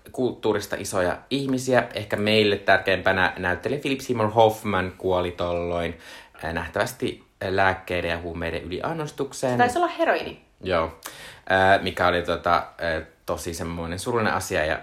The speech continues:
Speaker 1: minua tuli sitä jopa vähän vihaiseksi. Minä olin silleen, että mitä nyt helvettiä, että tämä oli,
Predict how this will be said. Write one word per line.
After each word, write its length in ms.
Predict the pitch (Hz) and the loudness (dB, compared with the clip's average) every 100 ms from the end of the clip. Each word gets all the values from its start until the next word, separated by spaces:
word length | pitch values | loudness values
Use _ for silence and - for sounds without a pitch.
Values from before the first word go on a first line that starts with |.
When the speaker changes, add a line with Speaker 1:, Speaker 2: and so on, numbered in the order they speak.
| - | -8
Speaker 1:
minua 280 | 92 90 82 | -6 -4 -6
tuli 220 | 80 80 | -6 -10
sitä 160 | 76 80 | -8 -10
jopa 180 | 80 78 | -10 -12
vähän 180 | 80 80 | -12 -12
vihaiseksi. 580 | 107 107 80 - - - | -8 -8 -8 -10 -16 -16
Minä 140 | - - | -14 -14
olin 100 | - | -16
silleen, 180 | - | -18
että 140 | - 110 | -16 -14
mitä 200 | 117 92 | -8 -8
nyt 160 | 80 | -8
helvettiä, 480 | 78 76 - _ - - | -12 -14 -18 _ -20 -20
että 180 | - - - | -16 -16 -12
tämä 160 | 78 - | -12 -12
oli, 140 | - | -16